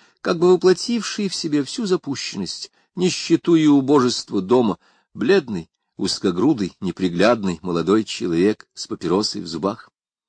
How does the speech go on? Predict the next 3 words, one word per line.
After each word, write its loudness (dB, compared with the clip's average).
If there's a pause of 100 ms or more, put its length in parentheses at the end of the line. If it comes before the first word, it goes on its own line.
(720)
Повинуясь -2
внезапному -2
порыву, -10